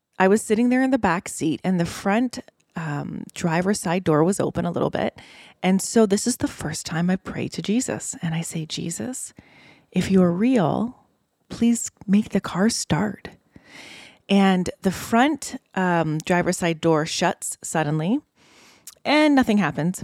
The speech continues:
But my parent gets back in the car and opens the door, gets back in, sits in the pas-, in the driver's side. And suddenly the car turns on. And I remember in that moment realizing, "Wow, Jesus is real.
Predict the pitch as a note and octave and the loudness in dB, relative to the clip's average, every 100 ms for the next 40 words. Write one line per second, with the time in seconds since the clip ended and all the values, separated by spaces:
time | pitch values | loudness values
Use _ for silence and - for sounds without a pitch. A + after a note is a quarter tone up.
0 | - F#3 - F#3 F#3+ F3+ F3+ E3+ - A3+ | 0 2 2 0 2 2 2 -2 -4 0
1 | C4+ F#4 A#3 - E3+ E3 D#3+ D#3 - C3 | 0 2 -2 -2 -4 -2 -4 -4 -2 0
2 | B2+ G3 - E3 F3 F3 - C#3+ D#3 B2 | 0 -2 -2 -2 -2 -4 0 0 -2 -8
3 | - D#3+ - C#3 C#3 - - - E3+ E3 | -4 -4 -2 -4 -4 -4 -6 -2 -2 -2
4 | F3 D#3+ - F3+ F3 D#3+ - D3+ D3+ E3 | -2 -4 0 2 2 0 0 0 0 -4
5 | C#3 E3+ C4 _ _ - - - - - | -2 -2 -4 _ _ -20 -20 -20 -20 -20
6 | _ _ _ _ - G3+ G3+ G3 F#3+ F#3+ | _ _ _ _ 2 4 4 2 0 -6
7 | _ _ - F#3+ F3 F#3 G3 - F3 D#3 | _ _ -6 -2 0 0 0 -4 -4 -2
8 | B2+ G#3 B3 _ - - D3+ E3+ A#3+ E4 | -2 -4 -8 _ -14 -6 -4 0 2 0
9 | C3+ - - _ _ _ _ G3 G#3 G#3 | -2 -8 -18 _ _ _ _ 0 2 4
10 | A3 B3+ F4+ D#4+ B3 G#3 F3+ G3 F3+ - | 4 4 4 4 2 2 2 2 0 -4
11 | F#3 A#3+ C4+ E3+ C#3+ - C3+ A2+ - _ | -4 -2 0 -2 -4 -4 -6 -4 -8 _
12 | _ _ _ _ D#3+ G3+ C4 C#3+ E3+ - | _ _ _ _ -4 0 0 -2 -6 -20
13 | _ - F3 A3 B3+ C#3+ - - F3+ D4 | _ -10 -4 -2 -2 -6 -8 -6 2 2
14 | - F3 C3+ | 2 -6 -6